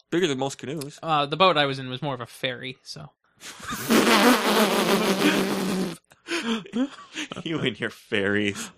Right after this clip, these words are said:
Speaker 2: I, I thought you'd like that. I don't know why you keep looking up there.
Speaker 1: Oh, you did look.
Speaker 2: Now, I can't undo that from
Speaker 1: You
Speaker 2: here,
Speaker 1: cannot
Speaker 2: and that's a
Speaker 1: undo that.
Speaker 2: problem.
Speaker 1: Are you gonna do stuff on it?
Speaker 2: Well, I mean, we d-, used it last week. It was great.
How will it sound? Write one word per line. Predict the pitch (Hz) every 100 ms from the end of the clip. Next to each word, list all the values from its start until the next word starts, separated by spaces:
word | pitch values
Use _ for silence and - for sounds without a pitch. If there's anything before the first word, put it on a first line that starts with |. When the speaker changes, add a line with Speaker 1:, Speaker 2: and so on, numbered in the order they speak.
| -
Speaker 2:
I, | - 196 185
I | 208
thought | 240 196
you'd | 180 147
like | 151 160
that. | 139 147 - - - - - _ _ - - _ _
I | 202
don't | 392
know | 381
why | 294
you | 320
keep | - 330
looking | 226 403 - 254
up | 190
there. | - 170
Speaker 1:
Oh, | 480 539 480 523 - - _ 480
you |
did | 494 480 494 508
look. | 220 - - 247 - - - - - - _ - - _ - - - - - - _ _ _ _ -
Speaker 2:
Now, | 202
I | 175
can't | 190 254 262 262 -
undo | 180 202 190 190 196
that | 156 131 143
from | 156
Speaker 1:
You | 151
Speaker 2:
here, | 147
Speaker 1:
cannot | - 143
Speaker 2:
and | 165
that's | 180 170
a |
Speaker 1:
undo | 160
that. |
Speaker 2:
problem. | 160 165 - - - - - - -
Speaker 1:
Are | 139
you | 135
gonna | 131
do | 127 147
stuff | 180 175
on | 202
it? | 285 - _ _
Speaker 2:
Well, | 131 110 139 -
I | 143
mean, | 147 135 127 127 -
we | 143
d-, | 139
used | 151 180
it | 143
last | 127 170 -
week. | 120
It | 127
was | -
great. | 139 147 -